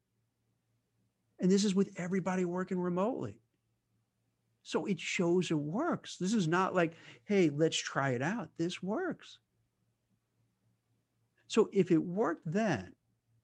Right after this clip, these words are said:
why would management say, "Well, now you have to earn the right to work remote"? Well, a year and a half wasn't earning the right to work remote. A, a year and a half where we help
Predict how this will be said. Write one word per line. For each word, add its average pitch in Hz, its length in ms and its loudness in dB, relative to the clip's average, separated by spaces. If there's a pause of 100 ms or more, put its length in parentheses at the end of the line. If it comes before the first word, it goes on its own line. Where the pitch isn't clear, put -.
(680)
why 170 460 0
would 220 240 0
management 185 560 0
say, 156 500 4 (400)
"Well, 196 580 6
now 180 340 6
you 190 140 6
have 190 140 6
to - 120 0 (160)
earn 196 580 8
the 131 120 4
right 120 480 0 (200)
to 143 100 0
work 123 300 2
remote"? 101 320 -2 (800)
Well, 202 260 2 (140)
a 160 80 8
year 165 280 6
and 180 100 8
a 165 40 6
half 175 340 2
wasn't 151 580 6 (100)
earning 160 600 8
the 147 120 2
right 143 360 4
to 156 80 0
work 147 280 2
remote. 143 440 2 (460)
A, 135 240 6
a 131 180 4
year 160 280 8
and 165 80 6
a 151 40 6
half 156 340 0
where 151 120 6
we 147 220 4
help 151 340 2